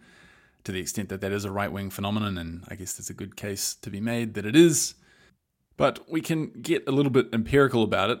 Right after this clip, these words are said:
So if you go onto the Trigonometry YouTube page and just kind of scroll down and see the titles and the thumbnails, you'll <laughs> see that there is a distinct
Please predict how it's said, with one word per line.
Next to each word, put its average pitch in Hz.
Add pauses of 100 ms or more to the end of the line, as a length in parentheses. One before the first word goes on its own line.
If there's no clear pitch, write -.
(100)
So 117
if 117
you 143
go 120
onto 110
the 98
Trigonometry 101
YouTube 107
page 101
and 95
just 98
kind 95
of 85
scroll 98
down 98
and 80
see 92
the 87
titles 110
and 95
the 95
thumbnails, 107
you'll 98
<laughs> -
see 143
that 117
there 104
is 104
a 101
distinct 170